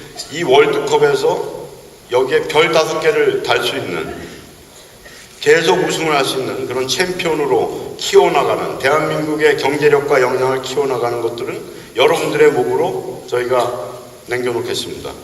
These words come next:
지금은 저희가, 어, 옛날에는 미국의 백테리나 플로아가 하던 감리, 감독하고 스케줄을 관리하고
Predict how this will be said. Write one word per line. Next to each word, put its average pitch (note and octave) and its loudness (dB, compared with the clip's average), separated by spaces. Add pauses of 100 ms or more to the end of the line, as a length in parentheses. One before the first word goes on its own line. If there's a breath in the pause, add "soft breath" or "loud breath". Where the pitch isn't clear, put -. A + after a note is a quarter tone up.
(640 loud breath)
지금은 F3 0
저희가, - 0 (480)
어, G#2+ -2
옛날에는 E3 2
미국의 D3+ 0
백테리나 D3 0
플로아가 C#3+ 2 (100)
하던 - -6 (260)
감리, B2+ 0
감독하고 B2+ -2
스케줄을 D3+ -4
관리하고 B2 0